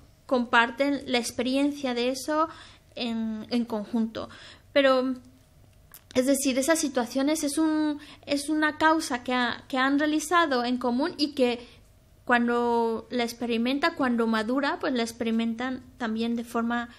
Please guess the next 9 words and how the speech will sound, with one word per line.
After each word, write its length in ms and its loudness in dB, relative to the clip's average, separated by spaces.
en 140 -2
común. 360 -6
Pero 220 8
también 300 6
hay 240 4
problemas 520 2
individuales, 720 4
situaciones 500 0
difíciles 600 0